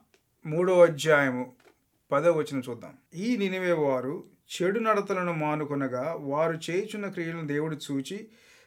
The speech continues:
పశ్చాత్తాపుడై వారికి చేయు-, చేయుదునని తాను మాట ఇచ్చిన కీడు చేయక మానెను."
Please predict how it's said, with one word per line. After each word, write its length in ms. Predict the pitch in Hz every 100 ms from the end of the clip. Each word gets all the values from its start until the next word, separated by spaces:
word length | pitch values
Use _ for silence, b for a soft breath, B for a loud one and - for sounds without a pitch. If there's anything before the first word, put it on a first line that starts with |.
| _
పశ్చాత్తాపుడై 960 | 143 - - 214 208 196 175 165 156 165
వారికి 680 | 156 147 156 156 147 139 160
చేయు-, 460 | 170 202 214 160
చేయుదునని 520 | 180 214 214 185 165 175
తాను 400 | 180 160 165 160
మాట 400 | 147 151 202 208
ఇచ్చిన 520 | 196 170 - 175 160
కీడు 600 | 139 - 165 185 185 165
చేయక 320 | 147 143 143
మానెను." 720 | 147 131 127 135 131 131 113